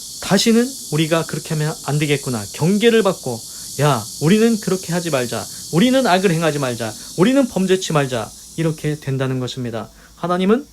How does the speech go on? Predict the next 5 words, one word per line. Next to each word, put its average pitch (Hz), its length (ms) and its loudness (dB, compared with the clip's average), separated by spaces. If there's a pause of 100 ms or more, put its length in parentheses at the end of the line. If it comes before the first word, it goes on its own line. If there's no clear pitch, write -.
(280)
공과 139 600 0
정의와 165 680 -2
의로움이 202 580 2
있기를 170 260 -2
원하십니다. 131 580 -4